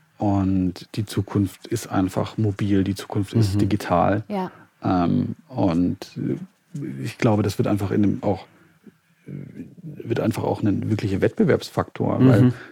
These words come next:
Speaker 1: ähm,
Speaker 3: Ja.
Speaker 1: die Mitarbeiter sehen das, wie sie eingebunden sind und wie, wie, also wie gut auch die interne Kommunikationsgemach-, interne Kommunikation gemacht wird. Das heißt, man kriegt die besseren Mitarbeiter.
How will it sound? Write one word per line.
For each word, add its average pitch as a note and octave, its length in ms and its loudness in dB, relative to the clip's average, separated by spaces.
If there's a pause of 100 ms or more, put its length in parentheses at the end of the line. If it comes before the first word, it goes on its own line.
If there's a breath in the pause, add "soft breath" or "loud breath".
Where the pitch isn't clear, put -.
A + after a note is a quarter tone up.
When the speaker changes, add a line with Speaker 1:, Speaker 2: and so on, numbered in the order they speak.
(140)
Speaker 1:
ähm, A#2+ 460 2
Speaker 3:
Ja. F3 260 -4
Speaker 1:
die C3 100 6
Mitarbeiter A2+ 540 6
sehen G#2+ 340 4
das, D#3 220 0
wie C3+ 140 4
sie C3 160 4
eingebunden C3 480 2
sind C3 240 2
und B2+ 200 2
wie, A#2+ 220 4
wie, - 200 2
also G#2 260 0
wie A2 100 0
gut B2+ 400 0 (380 loud breath)
auch G2 120 -2
die C3 120 0
interne A2 320 4
Kommunikationsgemach-, A2 880 0 (220)
interne A#2 340 0
Kommunikation A2 440 0
gemacht G#2 260 0
wird. A2 80 2
Das G#2+ 120 -4
heißt, G#2+ 200 2
man A2+ 140 2
kriegt - 220 -2
die A#2 40 -2
besseren G#2+ 340 2
Mitarbeiter. B2 540 2